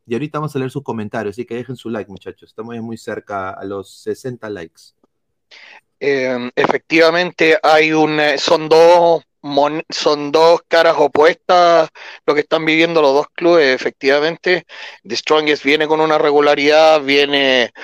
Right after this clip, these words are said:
Speaker 2: con una muy buena campaña a lo largo del año, eh, está muy bien aspectado en su liga, sobre todo eso le da la, la confianza para venir a,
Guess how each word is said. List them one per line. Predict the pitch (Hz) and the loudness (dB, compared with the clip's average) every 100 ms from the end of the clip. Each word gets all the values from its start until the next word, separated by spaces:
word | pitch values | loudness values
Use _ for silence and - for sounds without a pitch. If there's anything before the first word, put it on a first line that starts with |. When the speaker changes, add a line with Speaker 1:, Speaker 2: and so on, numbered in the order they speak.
| - _ - | -20 _ -4
Speaker 2:
con | 120 123 | -2 0
una | 120 113 | -2 -2
muy | 135 | 0
buena | 156 160 156 | 2 2 2
campaña | 156 - 160 160 | -2 -2 -2 0
a | 156 | 0
lo | 156 | 2
largo | 156 151 156 | 2 2 2
del | 156 151 | 2 2
año, | 165 170 180 185 - _ | 0 0 0 2 0 _
eh, | - 135 131 127 120 113 113 104 98 87 _ _ - - - _ _ _ _ _ _ _ _ | -4 0 0 2 2 0 -2 -6 -12 -16 _ _ -20 -20 -20 _ _ _ _ _ _ _ _
está | - - - 147 147 143 139 135 131 123 117 | -8 -8 -2 2 6 6 6 6 4 4 0
muy | 123 151 165 | -2 -2 0
bien | 170 | -2
aspectado | 165 170 - 180 175 170 | -2 -4 -2 0 0 0
en | 151 | -2
su | - 127 | -4 -2
liga, | 135 180 175 | 0 0 0
sobre | 165 151 147 | 0 0 0
todo | 156 175 180 160 | 2 4 4 2
eso | 165 - | 0 -2
le | 147 139 | 0 2
da | 147 160 | 2 2
la, | 156 143 135 127 123 | 2 0 2 2 0
la | 123 127 | 0 -2
confianza | 127 123 - 165 165 | -2 -6 -6 -6 -4
para | 160 160 | 0 0
venir | 156 160 165 | -2 -4 -2
a, | 156 151 143 135 131 | 0 0 -2 -2 -4